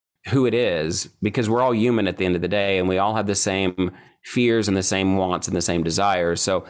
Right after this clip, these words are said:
I think it's important to tell stories that are specific to,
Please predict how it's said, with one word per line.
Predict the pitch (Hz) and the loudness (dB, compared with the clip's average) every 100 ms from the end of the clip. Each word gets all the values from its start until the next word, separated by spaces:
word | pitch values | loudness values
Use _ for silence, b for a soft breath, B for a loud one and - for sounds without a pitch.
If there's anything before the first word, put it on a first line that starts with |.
| B B | B B
I | 113 | -2
think | 160 175 123 _ _ _ | 0 -2 -4 _ _ _
it's | 120 123 | -4 -2
important | 110 127 120 113 | -2 -2 0 -2
to | 113 | 0
tell | 107 107 | -2 -2
stories | - 110 110 107 101 95 - B B B - | -2 0 2 2 2 0 -4 B B B -6
that | 110 101 | -2 0
are | 85 101 98 101 - | 0 0 0 -4 -8
specific | - - 117 - 113 104 127 - | -10 -4 -2 0 0 0 -2 -2
to, | 139 | -4